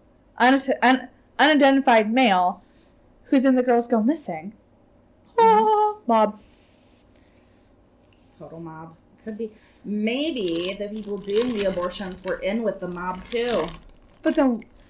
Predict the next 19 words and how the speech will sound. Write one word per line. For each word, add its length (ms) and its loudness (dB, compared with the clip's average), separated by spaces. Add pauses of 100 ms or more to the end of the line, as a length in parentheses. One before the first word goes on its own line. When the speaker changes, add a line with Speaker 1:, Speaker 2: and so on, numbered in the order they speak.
(180)
Speaker 1:
oh, 200 6
they 100 6
got 200 4
the 80 4
money 380 0
from 400 -2
the 120 -8
girls 600 0
for 100 -6
the 160 -2
Speaker 2:
Mm-hmm. 140 0
Speaker 1:
abortion, 520 0
and 200 -8
then 120 -10
they 100 -8
got 260 -6
killed 220 -8
anyway. 360 -14
Speaker 2:
Yeah. 280 -8